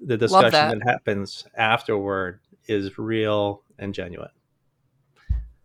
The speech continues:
Speaker 2: Love that.
Speaker 1: Um,
Speaker 2: So what is your passions? What drives you?
Speaker 1: I love to create things. Um, that's really what I do. Like, a lot of people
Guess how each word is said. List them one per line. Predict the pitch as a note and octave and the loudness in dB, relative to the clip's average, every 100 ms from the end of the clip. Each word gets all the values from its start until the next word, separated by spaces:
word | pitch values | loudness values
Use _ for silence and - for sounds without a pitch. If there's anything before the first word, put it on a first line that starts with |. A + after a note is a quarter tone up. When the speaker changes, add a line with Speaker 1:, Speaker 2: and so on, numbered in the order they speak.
| _ _ _ _ _ _ _ | _ _ _ _ _ _ _
Speaker 2:
Love | E3+ | 2
that. | A#2 G2+ | 6 6
Speaker 1:
Um, | G2 | 6
Speaker 2:
So | G#2 | 6
what | A#3 C4+ | 10 10
is | F4 | 10
your | F#4+ | 6
passions? | F#4 G3 - - F3+ F#3+ | 4 4 2 -4 -6 0
What | G#3 | 0
drives | G#3 G3 B3+ | 6 4 4
you? | - - - _ _ _ _ _ _ _ _ _ _ _ _ _ _ _ | -4 -8 -12 _ _ _ _ _ _ _ _ _ _ _ _ _ _ _
Speaker 1:
I | C3+ F#3 | 8 10
love | D3 A#2+ B2 C3+ C#3 - | 8 6 10 10 8 0
to | C3+ | -4
create | - - G#2+ G2+ - | -4 -2 2 2 2
things. | - F2+ E2 - - - | -2 -4 -4 -14 -12 -2
Um, | G#2 G2+ G2+ G2 G#2+ _ _ _ _ _ | 2 2 2 -2 -8 _ _ _ _ _
that's | - C3 - | 4 4 4
really | B2+ B2+ B2+ | 6 8 8
what | B2 A#2+ | 6 6
I | A#2 | 6
do. | A2+ A#2+ A#2+ A#2+ A#2+ - - | 6 4 4 2 -2 -12 -2
Like, | A2+ G#2+ - - | 2 2 2 -4
a | |
lot | A2 A2+ | 4 4
of | A2 | 6
people | A#2+ A2+ A2+ A2 G#2+ G#2 | 2 2 4 4 4 2